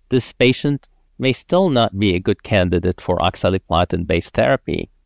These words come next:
based on his grade two neuropathy, unless there is some resolution of his neuropathy during trifluridine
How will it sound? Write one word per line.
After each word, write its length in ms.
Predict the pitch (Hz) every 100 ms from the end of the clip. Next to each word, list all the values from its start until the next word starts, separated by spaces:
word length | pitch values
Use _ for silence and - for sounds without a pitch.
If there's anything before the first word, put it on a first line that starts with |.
| _ _ _ _ _ _ -
based 260 | 117 113
on 160 | - 107
his 220 | 98 98
grade 320 | - 107 107
two 320 | - 113 104 - _ _ 113
neuropathy, 760 | 110 107 135 101 - 67 - - _ _ _ _ -
unless 460 | 120 117 131 143
there 240 | - 110 104
is 100 | 101
some 340 | - 139 156
resolution 680 | 127 113 101 95 95 - 90
of 160 | 92 -
his 160 | 98
neuropathy 680 | 101 92 82 78 82 - 90
during 320 | 87 85 80
trifluridine 840 | 82 76 85 - 87 80 82 80 82